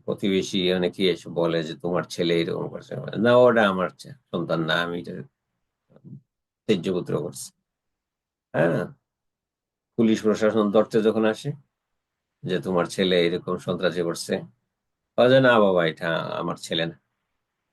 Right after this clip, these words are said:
আহ, তার সাথে আমার কোনো সম্পর্ক নাই, সে অনেক দিন থেকে আমার থেকে দূরে থাকে।" কিন্তু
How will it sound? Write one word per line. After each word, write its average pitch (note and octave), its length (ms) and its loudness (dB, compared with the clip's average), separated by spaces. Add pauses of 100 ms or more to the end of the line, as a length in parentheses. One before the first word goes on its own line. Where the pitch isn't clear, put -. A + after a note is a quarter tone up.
(120)
আহ, A#2 140 4 (200)
তার C3+ 160 4
সাথে B2 200 0
আমার A#2+ 200 4
কোনো B2 160 -4
সম্পর্ক C#3 400 0
নাই, G2 180 0
সে A2 140 -6
অনেক C3+ 320 0
দিন G#2+ 140 -8
থেকে G2 300 -6
আমার F#2 200 0
থেকে F#2 180 -8
দূরে F2 240 -6
থাকে।" - 260 -16 (2500)
কিন্তু C#3+ 260 2